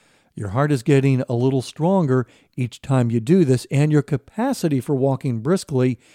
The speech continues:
is increasing. Even if you're already reaching a mile in twenty minutes or less, you can still increase your pace. The C D C says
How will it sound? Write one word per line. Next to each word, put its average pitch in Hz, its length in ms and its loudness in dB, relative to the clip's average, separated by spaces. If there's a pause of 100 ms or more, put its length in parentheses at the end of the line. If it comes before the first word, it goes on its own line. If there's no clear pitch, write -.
(300)
is 120 180 0
increasing. 113 720 -4 (680)
Even 277 220 2
if 180 100 2
you're 151 180 4
already 151 340 4
reaching 147 580 0
a 131 60 2
mile 123 360 0
in 135 120 0
twenty 151 300 -2
minutes 131 360 -2
or 131 180 0
less, 151 380 0
you 226 120 -6
can 277 140 -4
still 185 280 2
increase 147 420 0
your 131 120 -4
pace. - 480 -6 (580)
The - 80 -8
C 165 220 -2
D 139 180 2
C 165 340 2
says 135 420 2